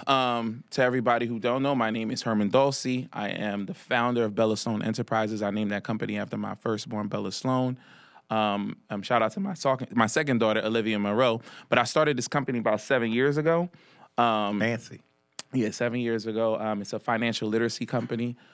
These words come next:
Speaker 1: Wanted to teach people about getting their credit together, but mostly I wanted to teach people how to fund their businesses, 'cause a lot of us, we have side hustles, um, but we're not running our side hustles right. So I wanted to make sure we sa-,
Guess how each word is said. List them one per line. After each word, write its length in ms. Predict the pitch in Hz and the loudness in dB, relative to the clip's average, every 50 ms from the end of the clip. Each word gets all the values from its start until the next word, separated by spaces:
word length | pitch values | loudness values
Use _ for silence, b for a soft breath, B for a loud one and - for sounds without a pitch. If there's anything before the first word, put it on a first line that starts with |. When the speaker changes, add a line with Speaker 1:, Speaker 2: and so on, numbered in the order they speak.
| b b b - | b b b -6
Speaker 1:
Wanted 220 | 120 117 113 113 110 | -4 -2 -2 -2 -4
to 80 | - | -4
teach 180 | - 127 - - | -6 -6 -6 -2
people 260 | - 123 107 113 110 | -4 -4 -2 0 2
about 180 | 110 110 110 104 | 2 2 2 2
getting 200 | 113 117 110 107 | 0 0 0 0
their 120 | 104 107 | -4 -4
credit 300 | - - - 139 120 120 | -4 0 2 2 2 0
together, 500 | - - 123 113 123 120 113 120 120 113 B B B B B B | -2 -4 -2 0 0 0 2 0 -2 -2 B B B B B B
but 100 | - 113 | -2 0
mostly 540 | 110 110 117 131 151 160 151 - - 120 113 104 | 2 2 2 4 2 2 0 -2 -2 0 0 0
I 40 | |
wanted 280 | 107 110 117 110 107 98 | 2 0 0 -2 -2 -4
to 100 | 107 98 | -6 -8
teach 220 | - - 123 107 - | -6 -6 -6 -6 -6
people 200 | - 113 - 104 | -6 -6 -4 -4
how 100 | 104 101 | -4 -4
to 80 | 101 | -4
fund 300 | 95 - - 117 113 110 | -6 -6 -4 -2 0 0
their 100 | 104 104 | 0 0
businesses, 480 | 98 98 120 123 123 120 117 135 127 113 | 0 0 0 0 0 -2 -2 -2 -2 -2
'cause 160 | - - 104 | -2 -4 -2
a 80 | 104 101 | 0 2
lot 200 | 107 113 120 117 | 4 4 4 2
of 100 | 110 107 | 0 0
us, 180 | 107 101 - | -2 -4 -4
we 80 | - 110 | -4 -2
have 260 | 104 101 - - - | 0 0 0 -2 -4
side 320 | - - - 127 123 123 120 | -6 0 2 2 2 2 2
hustles, 460 | 131 127 123 - 127 123 120 120 B B B B B B B B B B | 2 0 0 0 -2 -4 -4 -4 B B B B B B B B B B
um, 320 | - 113 110 104 101 98 98 | -2 -2 0 0 -2 -2 -2
but 120 | 98 107 | -4 -4
we're 100 | 101 107 | -2 -2
not 240 | 107 107 104 98 98 | -2 0 0 -2 0
running 280 | 104 120 117 113 107 107 | 2 2 2 2 2 2
our 140 | 104 101 | 2 0
side 300 | 98 - - 120 113 104 | 0 2 2 2 2 2
hustles 340 | 120 120 107 - 107 101 98 | 2 0 -2 -2 -4 -4 0
right. 260 | 107 120 113 98 - - B B B B B B B | 2 2 2 2 0 -4 B B B B B B B
So 140 | B - 110 | B -4 -2
I 40 | 107 | 0
wanted 180 | 110 107 107 - | 0 0 -2 -2
to 60 | 110 | -2
make 180 | 113 113 104 | 0 0 -2
sure 160 | - - 113 104 | -2 -2 -2 -2
we 100 | 110 107 | -2 -2
sa-, 200 | - - 110 | -2 -2 -4